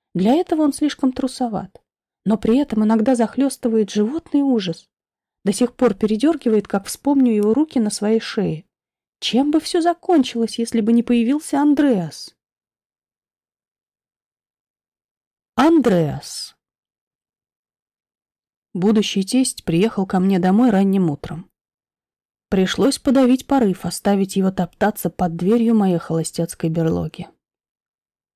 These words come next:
«Почему ты не открываешь? Кто этот мужчина?»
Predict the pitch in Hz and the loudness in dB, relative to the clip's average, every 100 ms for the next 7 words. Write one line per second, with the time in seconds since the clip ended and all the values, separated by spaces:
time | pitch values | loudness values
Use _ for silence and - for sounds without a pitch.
0 | _ _ _ _ _ _ _ _ _ _ | _ _ _ _ _ _ _ _ _ _
1 | _ 220 - 294 320 349 359 - 381 277 | _ -4 2 4 4 4 2 2 2 4
2 | 180 - - 302 320 330 349 349 - 202 | 2 -2 -2 0 0 2 0 0 -2 -2
3 | 165 190 | -2 -6